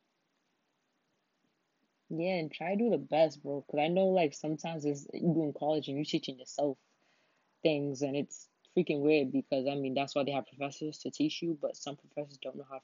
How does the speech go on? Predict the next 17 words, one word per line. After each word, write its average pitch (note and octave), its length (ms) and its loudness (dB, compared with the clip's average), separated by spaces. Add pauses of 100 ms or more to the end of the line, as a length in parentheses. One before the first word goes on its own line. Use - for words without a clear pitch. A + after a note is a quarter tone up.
(120)
freaking - 160 -16
teach - 220 -8
for - 80 -18
shit. - 300 -4 (360)
Yo, G3 280 12
also, A3+ 540 12
if F#3+ 140 4
it A3 160 12
helps, G#3 560 6 (400)
go G3+ 220 12
to B3 500 6
rate F#3 220 12
my F#3+ 160 8
professor F#3 520 2
dot D#3 320 2
com. F#3+ 440 4 (580)
Bro, E3 360 8